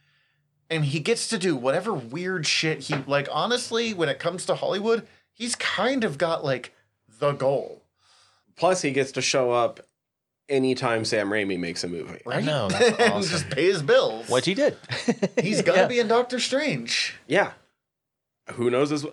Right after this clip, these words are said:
Speaker 2: I still, oh my God, it'd be so great if he was an alternate universe Doctor Strange.
Speaker 1: That would be
Speaker 2: Old
Speaker 1: funny.
Speaker 2: Man Strange would be hilarious. I mean, look at him. He could pull it off.
Speaker 1: Just grow the beard, yeah.
Speaker 2: Just grow the beard.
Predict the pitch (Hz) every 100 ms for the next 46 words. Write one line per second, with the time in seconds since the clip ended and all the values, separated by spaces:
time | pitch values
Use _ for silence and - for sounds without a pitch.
0 | - _ _ _ 117 117 - 113 101 98
1 | 104 98 98 98 90 87 98 - 90 92
2 | 95 92 95 90 98 90 92 95 76 87
3 | 87 90 - 90 - 104 - 92 87 -
4 | - - _ - 123 135 131 120 123 117
5 | 117 107 104 - 98 87 98 - 110 123
6 | 127 143 156 165 165 180 180 175 - -
7 | _ _ _ _ _ _ _ _ 160 170
8 | 190 262 269 - 131 - 466 403 202 127
9 | 127 339 - - _ _ _ - 196 -
10 | 214 214 156 208 254 202 226 233 226 262
11 | 339 392 415 453 453 277